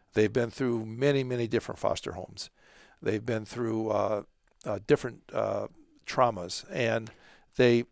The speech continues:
they are very hardened. And, um, so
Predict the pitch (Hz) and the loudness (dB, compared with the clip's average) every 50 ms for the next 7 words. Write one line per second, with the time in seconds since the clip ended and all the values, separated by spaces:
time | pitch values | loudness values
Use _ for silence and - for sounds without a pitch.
0 | _ _ - - 123 123 139 139 143 131 120 107 120 127 127 120 104 - 143 143 | _ _ -10 -10 0 4 6 8 8 8 8 6 6 4 4 4 4 6 6 6
1 | 127 107 92 85 80 85 - - - _ _ _ _ - _ _ _ _ - 127 | 6 6 0 -8 -14 -16 -16 -18 -20 _ _ _ _ -20 _ _ _ _ 0 2
2 | 127 131 127 123 123 123 120 120 113 110 110 104 98 98 - _ _ _ _ _ | 4 6 6 4 4 2 0 0 0 2 0 0 -2 -8 -16 _ _ _ _ _
3 | _ _ _ _ _ _ _ _ _ _ _ - - - - 160 156 135 120 117 | _ _ _ _ _ _ _ _ _ _ _ -16 -10 -2 4 8 8 10 10 8
4 | - - | 4 0